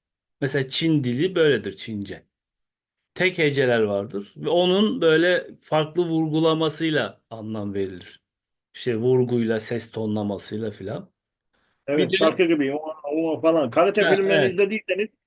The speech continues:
Speaker 1: Evet, biraz
Speaker 2: onlar her bir müzik başka bir ses anlamına gelir. Aynı
Speaker 1: Aynı.
Speaker 2: harfi yüksek ton, orta ton, aş-, hem de iki tane de ton yok. Beş tane falan var.
Speaker 1: Çok
Speaker 2: Bir sürü
Speaker 1: farklı
Speaker 2: ton
Speaker 1: ki
Speaker 2: var.
Speaker 1: anlam verecekler
Speaker 2: Heh.
Speaker 1: çünkü.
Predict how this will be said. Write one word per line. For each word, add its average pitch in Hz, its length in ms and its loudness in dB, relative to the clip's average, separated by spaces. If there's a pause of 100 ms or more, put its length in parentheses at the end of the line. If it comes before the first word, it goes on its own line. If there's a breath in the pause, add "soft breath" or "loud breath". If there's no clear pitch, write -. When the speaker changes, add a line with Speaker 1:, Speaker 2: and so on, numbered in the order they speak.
(160)
Speaker 1:
Evet, 135 420 0
biraz 180 220 4
Speaker 2:
onlar 214 160 2 (140)
her 220 280 4
bir 220 140 2
müzik 196 440 0
başka 202 320 4
bir 214 180 -6 (400)
ses 190 200 0
anlamına 190 400 0
gelir. 180 340 -2
Aynı 175 320 4
Speaker 1:
Aynı. 160 80 2
Speaker 2:
harfi 202 420 -2 (840)
yüksek 220 420 0
ton, 202 220 2
orta 190 340 4
ton, 202 280 0
aş-, 156 320 -4
hem 175 180 -2
de 220 80 0
iki - 120 -12
tane 233 200 4
de 247 100 6
ton 185 160 0
yok. 127 260 -2 (280)
Beş 170 200 0
tane 185 220 2
falan 185 260 2
var. 127 100 -12 (160)
Speaker 1:
Çok 147 240 0
Speaker 2:
Bir 151 60 -14
sürü 147 140 6
Speaker 1:
farklı 185 260 2
Speaker 2:
ton 175 140 0
Speaker 1:
ki 160 100 2
Speaker 2:
var. - 80 -6
Speaker 1:
anlam 156 440 2
verecekler 110 520 -2
Speaker 2:
Heh. 104 60 -10 (100)
Speaker 1:
çünkü. 101 220 -18